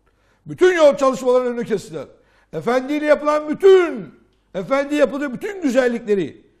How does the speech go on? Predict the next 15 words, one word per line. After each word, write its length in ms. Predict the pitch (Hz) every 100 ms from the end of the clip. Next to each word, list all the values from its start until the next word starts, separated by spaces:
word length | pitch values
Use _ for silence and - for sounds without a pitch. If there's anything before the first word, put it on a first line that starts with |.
| _ -
bütün 220 | 320 330
güzellikleri 520 | 285 285 285 277 277
engel 380 | 277 220 214 226
olmak 260 | 208 202
için 140 | 165 208
mücadele 400 | 175 180 175 170
verdiler. 340 | 147 123 120 95 _ _ _
Tek 240 | - 285 220
tek 140 | 262
sayılabilir 520 | 226 202 185 165 147
bunları. 240 | 131 120 104 _ _ _ _ _
En 240 | 254 285 233
sonunda 420 | - 180 165 196
gittiler 420 | 202 - 165 160
bunlar, 300 | 165 196 233